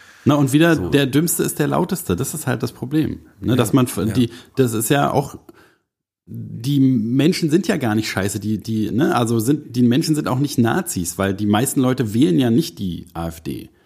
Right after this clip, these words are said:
Speaker 1: Und die meisten Leute spucken nicht jeden Ausländer auf der Straße an, aber es sind immer die paar Wichser halt, die ein schlechtes Licht auf alle Menschen werfen, so. Man denkt, die Leute sind alle scheiße, weil es ein paar Leute gibt, die scheiße sind.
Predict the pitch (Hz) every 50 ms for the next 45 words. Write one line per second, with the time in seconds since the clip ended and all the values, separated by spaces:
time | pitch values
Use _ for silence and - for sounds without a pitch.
0 | _ _ _ _ _ - 104 104 101 107 104 104 104 107 110 - 117 110 117 127
1 | 131 127 120 120 117 110 110 107 104 - 82 - - - - 147 - 135 127 180
2 | - - - 101 110 123 131 123 120 - - 113 135 - - 120 117 113 98 -
3 | - - - 95 - - - 92 104 - - - - 113 151 165 - - - -
4 | - _ - 104 107 120 120 - - 131 98 - - - 156 170 190 180 175 175
5 | 160 127 110 123 147 156 160 160 156 - - - - 139 151 160 143 113 98 113
6 | 165 - - - 101 87 85 80 82 73 135 - - _ - - - _ _ _
7 | - 117 113 113 113 110 113 - - _ - 98 107 - - - - 120 143 151
8 | - - - - 117 135 180 - - - 131 - - - 135 151 175 170 165 160
9 | 151 143 147 175 185 147 - 110 85 - 78 76 69 - - 73 67 - 71 67
10 | - _ _ - - _ - - 104 107 101 120 156 180 - - 151 135 120 123
11 | 135 170 180 156 156 156 - - 135 170 190 - - - 127 117 139 147 - -
12 | 170 156 123 117 117 113 - - 135 131 - 127 135 156 156 131 123 139 - 139
13 | 139 151 151 - 151 - - - 156 151 151 - 131 95 78 67 - -